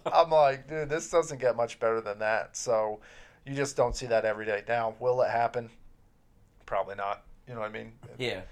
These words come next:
Speaker 2: We, we just gave it some pub. E S P N gave it some pub.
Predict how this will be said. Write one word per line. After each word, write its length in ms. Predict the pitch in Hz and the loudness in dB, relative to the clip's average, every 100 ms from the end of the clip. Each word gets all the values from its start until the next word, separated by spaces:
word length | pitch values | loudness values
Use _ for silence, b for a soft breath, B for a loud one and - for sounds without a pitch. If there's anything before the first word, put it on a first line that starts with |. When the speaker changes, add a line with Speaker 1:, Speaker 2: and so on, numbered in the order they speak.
| - | -16
Speaker 2:
We, 160 | - 135 | -6 -6
we 220 | 131 135 | -2 -2
just 220 | 135 127 - | 0 -2 2
gave 180 | 127 117 | 2 2
it 80 | |
some 180 | - 120 | -2 -4
pub. 380 | - 127 117 117 - - - | 4 6 6 4 -6 -20 -4
E 80 | 147 | -2
S 160 | 156 | -2
P 180 | - 127 | -4 -4
N 160 | 120 120 | -4 -2
gave 200 | 120 117 | -4 -4
it 100 | 113 | -6
some 160 | 123 113 | -8 -2
pub. 460 | - 117 117 113 | 4 6 4 -2